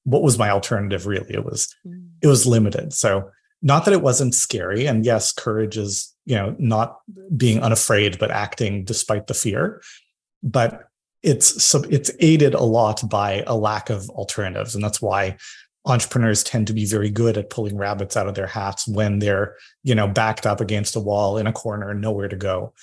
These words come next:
Speaker 2: Yes. Oh my gosh. Well, I can tell you that I relate to that very much. Part of my journey is that i-, in the year that I became widowed and I lost so many different things, I also lost my job. And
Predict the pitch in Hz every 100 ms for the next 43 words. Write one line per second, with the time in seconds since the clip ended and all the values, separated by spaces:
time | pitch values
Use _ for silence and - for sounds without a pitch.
0 | - _ _ 196 208 208 202 196 190 180
1 | - - 196 185 165 160 160 160 - 185
2 | - 190 220 220 190 170 170 170 175 175
3 | 170 - 175 156 175 165 156 151 247 -
4 | - _ _ _ 214 226 208 190 185 180
5 | 175 175 175 160 165 170 160 156 - 160
6 | - 170 170 160 190 220 190 180 185 170
7 | 160 160 180 165 175 190 170 160 165 160
8 | 165 - 185 175 170 165 165 156 254 269
9 | 214 180 175 185 185 165 - 151 185 220
10 | - - 196 - - - - - _ 185
11 | 185 185 180 175